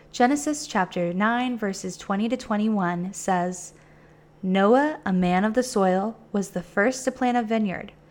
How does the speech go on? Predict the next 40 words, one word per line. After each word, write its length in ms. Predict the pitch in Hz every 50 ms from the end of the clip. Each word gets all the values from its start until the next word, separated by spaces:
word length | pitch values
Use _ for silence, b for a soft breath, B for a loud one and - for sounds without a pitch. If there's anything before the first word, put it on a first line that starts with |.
| B B B B B -
He 120 | - 233
drank 360 | 185 - 202 185 190 202 -
some 180 | - - 233 226
of 60 | 220
the 80 | 233 233
wine 360 | 226 226 240 247 254 262 262
and 200 | 254 208 196 180
became 320 | 190 - - 190 185 180
drunk 480 | 170 - 185 185 190 240 254 - - - -
and 140 | - 196 190
lay 160 | 170 165 170
uncovered 580 | 170 175 175 180 - - 220 208 226 240 247 240
in 100 | 240 226
his 220 | 233 233 226 -
tent." 480 | - - 180 165 - - - - - - - _ B B B B B B B B B B B B B B B B B
That's 260 | - 226 262 285 -
all 120 | 302 302 311
it 100 | 269 294
says 260 | - 277 277 254 208
about 220 | 196 185 180 175
the 80 | - 175
first 400 | - - 214 208 220 - - -
wine 260 | 214 202 196 202 196
ever 240 | 190 190 185 190 185
made. 380 | 190 185 180 175 170 175 175 - - - B B B B B B B B B B B
The 140 | 247 247 254
author 240 | 269 294 311 320
provides 500 | - 262 226 208 190 175 175 175 175 -
no 200 | 190 180 185 202
explanation 800 | 247 262 254 - - - 262 240 214 196 190 196 - - 233 233
of 120 | 220 208
how 180 | - 196 180 180
Noah 400 | 185 185 180 185 185 220 185 180
planted 460 | - - - 196 202 208 - 247 220
the 60 | 226 208
vineyard 500 | 214 226 220 214 220 220 220 220 214 - - -
or 160 | 214 214 214 214
produced 460 | - 247 220 220 233 233 226 - -
the 60 | 180
wine, 440 | 170 165 165 165 170 175 175 180 175